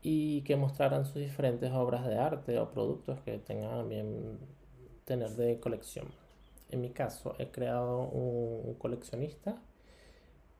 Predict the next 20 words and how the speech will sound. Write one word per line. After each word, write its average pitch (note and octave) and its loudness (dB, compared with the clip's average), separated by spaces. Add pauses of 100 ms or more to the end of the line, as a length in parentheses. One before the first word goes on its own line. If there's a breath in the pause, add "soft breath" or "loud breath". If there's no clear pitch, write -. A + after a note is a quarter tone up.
(380)
que C#3 2
tenga B2+ 2
una F#3+ 2
o D#3+ 2
muchas C#3 0
botellas C#3 0
de C3+ 2
vino. A2+ 0
En A#2 -4
este A#2+ 0
diagrama A2+ 0
de B2 -2
entidad-relación A#2+ -2 (420)
sería A2+ -6
una A2+ -4
relación A2 -2
de G#2 0
uno G#2 -2
a G#2 -2
muchos. F3 -6